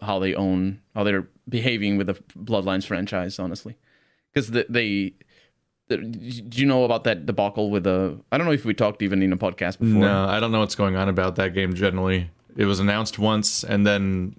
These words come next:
Speaker 2: I've heard nothing. So all I know about
Speaker 1: Yeah,
Speaker 2: that
Speaker 1: so
Speaker 2: game is that there's a crouching guy with long hair on, like, a rooftop.
Speaker 1: So the, the game was i-, initially, um,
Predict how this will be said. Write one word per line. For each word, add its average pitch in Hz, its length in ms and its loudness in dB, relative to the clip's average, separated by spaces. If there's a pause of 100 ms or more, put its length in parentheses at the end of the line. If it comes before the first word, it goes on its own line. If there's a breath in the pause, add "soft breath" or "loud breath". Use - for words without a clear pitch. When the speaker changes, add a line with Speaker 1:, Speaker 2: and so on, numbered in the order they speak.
(180)
Speaker 2:
I've 98 180 -2
heard 95 180 -2
nothing. 90 440 -2 (420 soft breath)
So 110 220 0
all 123 120 4
I 135 60 2
know 131 120 2
about 127 160 4
Speaker 1:
Yeah, 110 60 2
Speaker 2:
that 143 120 2
Speaker 1:
so 143 120 2
Speaker 2:
game 139 300 2
is 107 160 2
that 113 200 0
there's 110 180 2
a 92 60 -2
crouching 117 640 0
guy 120 520 2 (340 loud breath)
with 101 200 0
long 107 300 2
hair 104 500 2
on, 104 120 0
like, 98 140 0
a 95 60 0
rooftop. 90 600 -2 (1200)
Speaker 1:
So 156 60 4
the, 143 220 2
the 143 100 4
game 175 200 2
was 147 180 2
i-, 139 240 4
initially, 143 640 2 (160)
um, 101 640 2